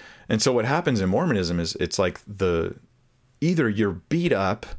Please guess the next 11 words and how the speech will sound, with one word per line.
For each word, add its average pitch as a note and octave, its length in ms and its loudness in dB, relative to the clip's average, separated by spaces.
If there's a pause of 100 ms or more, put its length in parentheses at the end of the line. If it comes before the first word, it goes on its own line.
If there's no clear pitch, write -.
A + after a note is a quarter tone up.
(600)
or A#2 100 2
you're G#2+ 120 2
puffed - 400 -2
up, - 220 -2
right? F#2 160 2
Either B2+ 300 2
I'm G2 180 0
beat D3 200 0
up A2 140 0
'cause G2 160 -4
I, F2+ 120 0